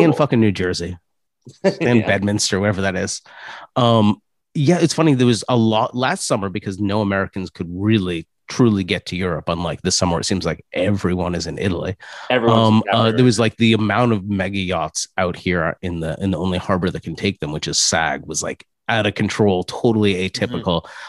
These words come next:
Speaker 2: Uh, definitely a slight downtick this year, but still more than, more than in quote unquote normal times. Um,
Speaker 1: Mm-hmm. Well, that's exciting. I
Speaker 2: listen,
Speaker 1: can't
Speaker 2: if I'm
Speaker 1: wait
Speaker 2: gonna
Speaker 1: to
Speaker 2: have a
Speaker 1: see you
Speaker 2: yacht,
Speaker 1: next
Speaker 2: though,
Speaker 1: week.
Speaker 2: I'm, I, I want it in the Med somewhere. I, I mean, uh, I love the Hamptons, but it's not really yachting territory.
Speaker 1: I know.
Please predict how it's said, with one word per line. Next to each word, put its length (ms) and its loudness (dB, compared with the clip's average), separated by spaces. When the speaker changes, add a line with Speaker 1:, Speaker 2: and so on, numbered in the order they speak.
Speaker 2:
Uh, 60 2
definitely 440 2
a 80 -6
slight 560 0
downtick 800 -4
this 180 0
year, 120 2
but 120 -2
still 220 2
more 240 4
than, 440 0
more 220 0
than 160 -2
in 260 -6
quote 200 -2
unquote 240 -2
normal 280 -4
times. 460 -8
Um, 240 -6
Speaker 1:
Mm-hmm. 220 -12
Well, 180 4
that's 180 0
exciting. 380 -2
I 160 -12
Speaker 2:
listen, 160 4
Speaker 1:
can't 100 4
Speaker 2:
if 60 6
I'm 80 6
Speaker 1:
wait 40 6
Speaker 2:
gonna 0 -
Speaker 1:
to 0 -
Speaker 2:
have 100 4
a 20 6
Speaker 1:
see 40 8
you 60 6
Speaker 2:
yacht, 60 4
Speaker 1:
next 120 0
Speaker 2:
though, 140 2
Speaker 1:
week. 220 0
Speaker 2:
I'm, 80 4
I, 40 2
I 20 2
want 200 2
it 40 -4
in 80 -4
the 80 -2
Med 320 -2
somewhere. 360 0
I, 60 0
I 200 -6
mean, 300 -6
uh, 60 -6
I 60 0
love 260 2
the 80 -2
Hamptons, 400 -6
but 100 -4
it's 100 -4
not 100 2
really 200 -2
yachting 380 -4
territory. 760 0
Speaker 1:
I 80 -10
know. 300 -6